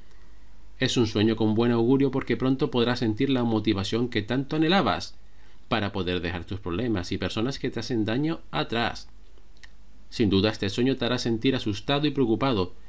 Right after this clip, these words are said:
pero es la señal que necesitabas para empezar a vivir al máximo y sin importar el que dirán.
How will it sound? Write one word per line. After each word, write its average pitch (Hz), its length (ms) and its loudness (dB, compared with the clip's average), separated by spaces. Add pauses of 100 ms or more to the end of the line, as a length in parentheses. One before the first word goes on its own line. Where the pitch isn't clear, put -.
(200)
pero 113 180 4
es 123 120 0
la 151 120 2
señal 143 360 2
que 147 140 2
necesitabas 131 680 0
para 107 160 2
empezar 101 360 -2
a 135 60 0
vivir 139 300 2
al 139 160 0
máximo 110 560 0 (480)
y 127 100 2
sin 135 140 6
importar 131 460 2
el 107 200 2
que 104 120 0
dirán. 98 460 0